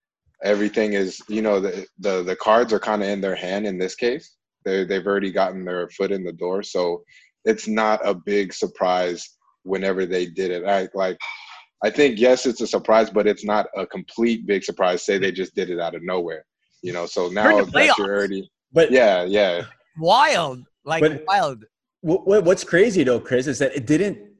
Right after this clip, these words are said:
Speaker 3: start as that. It started as
Speaker 1: No.
Speaker 3: the, right? It started as, as, um, as Milwaukee, because the whole thing that happened was in Wisconsin. So it, it
Speaker 1: Yes.
Speaker 3: started them wanting to just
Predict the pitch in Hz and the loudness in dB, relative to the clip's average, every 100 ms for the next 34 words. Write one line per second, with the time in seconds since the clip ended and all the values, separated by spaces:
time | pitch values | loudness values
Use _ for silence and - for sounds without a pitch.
0 | _ _ _ - - 156 185 180 - 110 | _ _ _ -12 -2 2 2 0 -6 -6
1 | 92 - 104 78 - _ _ 156 143 - | -6 -6 -8 -8 -12 _ _ -4 -2 2
2 | 190 185 190 165 147 117 139 127 - _ | 4 4 4 2 0 2 0 0 -4 _
3 | _ 131 165 180 - 190 202 220 220 160 | _ 2 2 0 0 4 4 4 0 0
4 | 151 - - - 147 139 123 135 127 120 | 0 -2 -14 -6 0 0 0 0 2 0
5 | 110 104 - - - - _ - 139 131 | -4 -10 -14 -14 -18 -20 _ -2 0 0
6 | - - - 147 127 123 160 - 113 98 | -2 -14 -10 0 2 2 2 0 -6 -6
7 | 98 110 135 _ _ _ 123 131 147 120 | -10 -20 -20 _ _ _ -4 0 0 0
8 | 131 135 135 139 117 123 131 117 101 _ | -2 -2 -2 -2 -2 -2 -2 -4 -8 _
9 | _ _ - 143 127 113 120 107 104 - | _ _ -8 -2 -2 -2 -6 -8 -12 -8
10 | 190 240 - 101 151 156 - 185 233 196 | -8 -6 -10 -6 -6 -6 -4 2 4 6
11 | 151 104 156 208 - - _ - 117 123 | 4 2 4 6 4 -2 _ -14 -4 2
12 | 160 202 214 214 208 180 120 151 - | 4 2 -2 -6 -4 -2 0 0 0